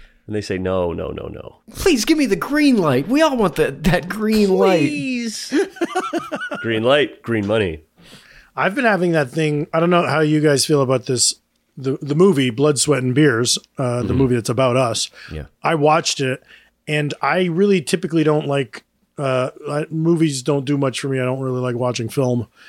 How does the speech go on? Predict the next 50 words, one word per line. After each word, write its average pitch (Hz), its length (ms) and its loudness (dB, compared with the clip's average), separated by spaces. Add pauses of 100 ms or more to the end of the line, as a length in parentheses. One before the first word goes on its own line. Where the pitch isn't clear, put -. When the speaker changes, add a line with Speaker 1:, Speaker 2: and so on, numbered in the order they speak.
(280)
Speaker 2:
Mm. 131 220 2
Speaker 3:
And 127 280 -4
this 147 400 0
one 156 240 2
sort 147 240 0
of 120 160 -2
gave 139 300 0
me 139 100 0
that 131 220 0
sort 131 260 2
of 123 80 -2
Speaker 2:
Sort 120 140 0
of 90 80 0
a 90 40 2
cinephobe. 87 920 -2
Speaker 3:
Well, 147 240 -6
well, 165 380 -4 (160)
uh, 127 240 -4
typically, 147 640 -2 (320)
but 147 200 -2
this 220 240 2
movie 277 220 4
I 214 60 6
was 180 120 2
watching 196 280 0
and 185 100 0
I 156 40 0
was 143 120 -2
like, 143 240 -4 (520)
"There's 156 260 -12
a 262 60 -6
certain 277 460 -4
magic 147 440 -6
to - 120 -12
cinema. 101 540 -6
There's, 131 320 -4
you 151 280 -4
Speaker 2:
Yeah. 202 40 0
Speaker 3:
can 156 300 0
dazzle, 254 560 2
Speaker 1:
Right, 339 220 -4 (420)
right. 87 140 -10
Speaker 2:
Mm-hmm. 98 180 -8
Speaker 3:
you 175 100 0
can, 208 280 2
uh, - 100 -12
the 165 520 0
imagination 190 960 2
and 156 220 4
wonder 170 800 4